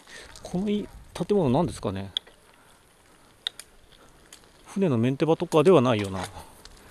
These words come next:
き入れる場所がないから。うん。あ、港に、クソ止まり。宿はユースホステルにさっき荷物置いてきました。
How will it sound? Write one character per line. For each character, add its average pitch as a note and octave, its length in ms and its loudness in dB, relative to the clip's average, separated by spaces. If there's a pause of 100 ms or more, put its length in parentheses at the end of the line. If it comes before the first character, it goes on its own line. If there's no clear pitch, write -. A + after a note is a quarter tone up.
(300)
き - 80 -2
入 D#3+ 80 6
れ C#3+ 80 6
る B2 80 2
場 A2+ 80 0
所 B2 100 -4
が A#2+ 60 0
な A2 100 -2
い G#2 60 -8
か B2+ 120 0
ら。 A2+ 140 -6 (2000)
う E3 40 -4
ん。 C3 200 -2 (960)
あ、 F#3+ 160 8
港 F3 320 2
に、 D#3 260 2 (460)
ク - 80 -16
ソ G3 120 6
止 F#3 120 8
ま E3 100 8
り。 C#3 60 6
宿 G#3 200 12
は F3 120 12
ユ F3 80 12
ー - 20 10
ス - 80 -6
ホ G#3+ 100 6
ス - 60 0
テ G3 80 10
ル D#3+ 100 10
に C#3+ 120 4
さ E3 120 6
っ - 40 2
き C3+ 160 2
荷 D3+ 100 6
物 D3 80 6
置 C#3+ 140 6
い - 20 10
て - 100 -6
き - 60 -6
ま B2+ 140 0
し - 60 -12
た。 A#2+ 240 0